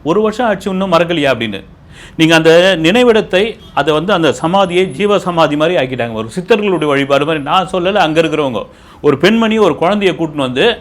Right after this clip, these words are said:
அங்க வச்சு அங்க ஆசீர்வாதம் பண்ணி அங்க தடவி, "தன் குழந்தைக்கு வந்து ஆசீர்வாதம் பண்ணுங்க" அப்படின்னு சொல்லிட்டு போகும்போது எனக்கு பெரும் வியப்பா இருந்தது வந்து.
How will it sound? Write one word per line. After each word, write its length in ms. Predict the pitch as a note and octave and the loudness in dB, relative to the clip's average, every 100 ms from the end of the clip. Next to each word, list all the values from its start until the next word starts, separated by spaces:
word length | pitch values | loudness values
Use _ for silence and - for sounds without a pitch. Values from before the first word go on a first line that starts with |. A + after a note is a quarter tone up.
| - | -4
அங்க 220 | C3+ C3+ | 0 2
வச்சு 460 | C#3+ C#3+ A3 A#3 B3 - - - - | 2 -2 -6 -6 -8 -18 -20 -20 -12
அங்க 160 | - C3 | -6 -2
ஆசீர்வாதம் 540 | C#3 G3 G#3 F3 C#3 | -2 -2 2 2 2
பண்ணி 180 | B2+ D3+ | -2 -4
அங்க 140 | F3 | -4
தடவி, 460 | A#2+ C3 C#3 E3+ F3 - | -2 -2 0 -2 -4 -4
"தன் 180 | D3 C#3+ | -4 -2
குழந்தைக்கு 380 | G3 F3+ F#3 D#3+ | -2 -2 -2 -6
வந்து 340 | D3 G#3 B3+ - - | -2 -4 -4 -16 -6
ஆசீர்வாதம் 440 | D3+ D#3+ F3+ D#3+ B2+ | -4 -2 0 0 -2
பண்ணுங்க" 300 | C3 B2+ C3 | -4 -4 -4
அப்படின்னு 120 | C3 | -4
சொல்லிட்டு 300 | C3+ B2+ C3 | -6 -8 -4
போகும்போது 300 | C3+ D3+ A#3 | -4 -4 -4
எனக்கு 180 | E3 - | -4 -2
பெரும் 300 | G3 B3+ F3 | -2 -2 -2
வியப்பா 440 | F#3 G3 G3 E3+ | -2 -2 0 0
இருந்தது 280 | A#2 A2 G#2+ | 0 -6 -8
வந்து. 260 | G2+ F#2+ | -10 -12